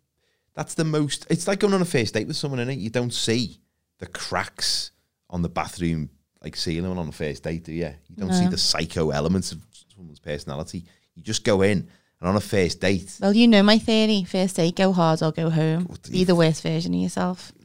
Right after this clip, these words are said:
Speaker 1: Exactly.
Speaker 2: No
Speaker 1: That's what,
Speaker 2: surprises.
Speaker 1: that's what you've gotta be, innit? Just go in and, and just be, like, brutal.
Speaker 2: No, but when I got my first house and I moved in with my son and I literally didn't have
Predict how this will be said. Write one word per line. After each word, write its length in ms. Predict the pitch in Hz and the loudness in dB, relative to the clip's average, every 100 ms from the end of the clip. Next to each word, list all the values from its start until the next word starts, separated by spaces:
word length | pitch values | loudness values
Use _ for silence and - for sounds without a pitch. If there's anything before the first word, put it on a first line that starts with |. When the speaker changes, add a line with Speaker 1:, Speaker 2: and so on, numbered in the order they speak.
| - - | -20 -20
Speaker 1:
Exactly. 480 | 87 - - 151 160 | -10 -8 -6 -6 -2
Speaker 2:
No 40 | 175 | 0
Speaker 1:
That's 40 | 170 | 0
what, 80 | 175 | 0
Speaker 2:
surprises. 380 | 160 156 165 180 202 | 2 2 2 -2 -4
Speaker 1:
that's 20 | |
what 100 | - | -2
you've 140 | 139 | -2
gotta 200 | - - | -2 -4
be, 260 | 123 127 294 | 0 2 4
innit? 280 | - 349 - _ _ _ _ | 4 2 0 _ _ _ _
Just 140 | - - | -8 0
go 120 | 101 | 0
in 60 | 110 | 0
and, 220 | 117 95 | -2 -4
and 140 | 98 | -6
just 160 | 87 85 | -6 -6
be, 100 | 90 | -4
like, 200 | 80 80 - _ | -4 -4 -8 _
brutal. 360 | 82 90 110 120 _ - | -6 -6 -4 -8 _ 0
Speaker 2:
No, 140 | 196 | 0
but 120 | 226 | 4
when 100 | 262 | 6
I 80 | 294 | 6
got 160 | 311 220 | 4 4
my 160 | 214 | 4
first 300 | 208 214 196 | 4 2 4
house 420 | 180 180 165 - - - | 4 4 2 -6 -14 -6
and 120 | 175 | 0
I 120 | 170 | 2
moved 260 | 175 170 165 | 2 0 0
in 220 | 170 165 - | -2 -2 -4
with 160 | 170 | -4
my 80 | 165 | -4
son 340 | 151 175 165 - | -2 -2 -2 -2
and 140 | 170 | -2
I 160 | 160 160 | 0 -2
literally 380 | 170 - - 185 | -6 -8 -6 -4
didn't 240 | 175 170 | -4 -4
have 260 | 160 160 | -4 -4